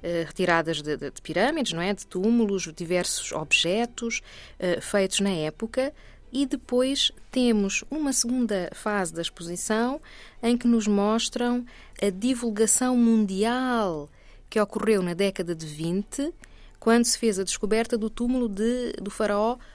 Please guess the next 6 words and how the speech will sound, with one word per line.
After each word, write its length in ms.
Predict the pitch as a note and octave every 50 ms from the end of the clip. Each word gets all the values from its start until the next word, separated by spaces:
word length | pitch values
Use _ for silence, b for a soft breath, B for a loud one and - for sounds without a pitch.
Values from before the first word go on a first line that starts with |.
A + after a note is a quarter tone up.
| B B -
Tutankhamon, 800 | - B3 - B3+ A#3+ A#3+ - A#3+ A3+ A3 A3+ B3+ B3 G3+ D#3 - - - - - - - - - - - - - - - - -
pelo 200 | - F#3+ F3+ F#3
arqueólogo 440 | F#3 F#3 - G3 F#3 E3 E3 D#3 E3
britânico 680 | F3 F3+ F3 - F#3+ G3+ G#3 A3+ A3+ A3 - A3 - - - -
Howard 400 | F#3+ F#3+ F#3+ F#3+ F#3 F3+ - - -
Carter. 440 | - - D3 C#3 - - - - -